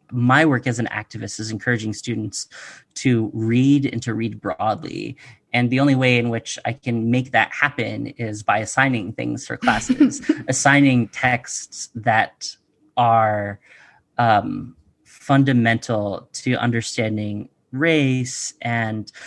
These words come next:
Speaker 1: colonialism and gender and sexuality, to understand how all of this intersects with theater and with lived experiences,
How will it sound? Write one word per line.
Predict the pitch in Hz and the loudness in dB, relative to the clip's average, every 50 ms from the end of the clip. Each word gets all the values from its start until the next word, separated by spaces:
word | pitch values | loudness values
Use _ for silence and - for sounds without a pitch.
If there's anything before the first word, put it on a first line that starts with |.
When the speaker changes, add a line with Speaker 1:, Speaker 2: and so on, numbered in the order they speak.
| - - _ | -20 -20 _
Speaker 1:
colonialism | - - 123 131 147 156 156 151 143 135 131 120 131 127 123 123 120 - | -8 -2 0 2 4 6 6 6 6 4 2 2 2 2 2 2 2 0
and | - 110 110 101 | -2 -4 -6 -2
gender | - 127 131 127 127 127 123 120 | 0 0 2 2 2 2 2 0
and | - - 107 101 | 0 -4 -8 -8
sexuality, | - 104 101 - - - 127 156 165 160 156 156 143 143 143 139 139 - - - - _ - - - _ - 120 - | -8 -8 -10 -8 -6 -2 2 2 4 4 2 2 0 0 -2 -2 -4 -6 -12 -20 -20 _ -20 -20 -20 _ -18 -18 -6
to | - - - | -4 -2 0
understand | 131 131 127 123 127 - 127 120 117 | 2 2 0 0 0 0 0 0 0
how | 104 117 | 0 0
all | 117 117 113 110 | 0 0 0 -2
of | 107 98 | -4 -6
this | 104 107 - | -6 -8 -6
intersects | - - 139 143 143 147 135 - 143 135 - - - | -4 -2 -2 0 0 -2 -2 0 0 0 0 -2 -6
with | - 107 - | -10 -10 -10
theater | _ - 135 139 135 131 127 127 131 127 - 120 | _ 0 2 2 4 4 4 4 4 2 0 -2
and | 120 117 | -4 -4
with | 113 110 113 _ - - | -4 -4 -8 _ -12 -8
lived | 113 117 123 135 131 120 | -4 -2 -2 -2 -2 -2
experiences, | 135 123 - - - - 131 131 127 127 127 123 123 - - 123 123 120 120 117 117 - | -4 -4 -6 -8 -8 -6 -4 -2 -2 0 0 -2 -2 -4 -6 -6 -6 -6 -6 -8 -10 -10